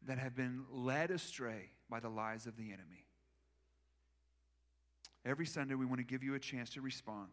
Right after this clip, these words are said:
to what Christ has done. You, band is gonna come play. We'll have a time of response. There's an altar here. If you have sin in your life and you say, "God, I,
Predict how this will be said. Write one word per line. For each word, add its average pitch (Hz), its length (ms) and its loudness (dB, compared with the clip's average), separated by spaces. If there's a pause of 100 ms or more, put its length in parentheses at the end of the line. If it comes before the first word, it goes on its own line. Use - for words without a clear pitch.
to 123 100 -8
what 120 160 -4
Christ 117 320 -2
has 117 120 -6
done. 95 260 -8 (1160)
You, 113 160 -2 (560)
band 139 280 6
is 143 80 0
gonna 143 160 6
come 139 200 2
play. 147 280 6
We'll 143 120 6
have 135 200 4
a 131 40 2
time 143 300 0
of 139 120 2
response. 143 460 2
There's 143 160 -2
an 151 80 -2
altar 151 340 2
here. 156 240 2
If 117 160 -2
you 131 80 2
have 143 180 0
sin 151 220 0
in 151 100 0
your 151 160 2
life 151 320 2
and 127 80 -4
you 131 80 -2
say, 127 200 -4
"God, 135 240 -2
I, 127 140 -4